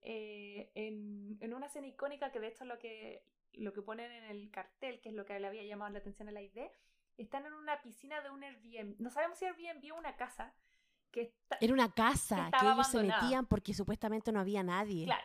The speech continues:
Speaker 1: entonces ellos sabían que por lo menos ese día, el nueve de noviembre, no había nadie. Entonces como que abren los ojos y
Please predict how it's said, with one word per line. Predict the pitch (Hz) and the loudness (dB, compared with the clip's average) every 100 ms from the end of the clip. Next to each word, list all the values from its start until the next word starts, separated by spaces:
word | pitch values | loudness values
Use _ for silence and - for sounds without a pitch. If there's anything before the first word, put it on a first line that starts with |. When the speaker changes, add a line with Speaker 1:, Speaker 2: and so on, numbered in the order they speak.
| - | -6
Speaker 1:
entonces | 208 247 294 | -6 -6 -6
ellos | 285 | -2
sabían | 254 277 311 | -2 -2 -6
que | 277 | -2
por | 285 | -2
lo | 285 | -2
menos | 311 339 | -4 -6
ese | 330 320 | -6 -8
día, | 320 330 | -6 -6
el | 320 | -6
nueve | 320 330 | -6 -6
de | |
noviembre, | 330 339 330 339 349 | -6 -10 -10 -8 -6
no | 277 | -8
había | 269 277 | -8 -8
nadie. | 233 180 196 294 - _ - - - | -6 -6 -8 -12 -12 _ -20 -20 -10
Entonces | 226 233 285 285 320 | -10 -6 -8 -6 -8
como | 285 269 | -8 -8
que | - | -2
abren | 247 294 311 | 0 0 -2
los | 277 | 0
ojos | 311 339 - 370 440 - _ | 0 0 0 -4 -4 -14 _
y | - 262 247 240 240 | -12 -10 -10 -12 -14